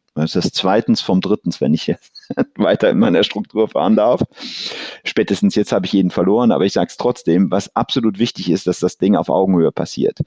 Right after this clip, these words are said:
Also dieses, ähm, „Ich sage euch, wo es lang geht“, ähm, ähm,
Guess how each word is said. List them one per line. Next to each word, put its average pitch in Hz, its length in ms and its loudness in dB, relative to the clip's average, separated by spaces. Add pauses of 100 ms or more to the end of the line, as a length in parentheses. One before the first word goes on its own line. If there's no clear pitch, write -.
(360)
Also 82 300 -2
dieses, - 640 -2
ähm, 82 360 2
„Ich - 160 0
sage 104 360 0
euch, 90 260 0
wo 92 40 0
es - 120 -2
lang 104 240 4
geht“, 104 240 2
ähm, 92 440 4 (160)
ähm, 82 340 0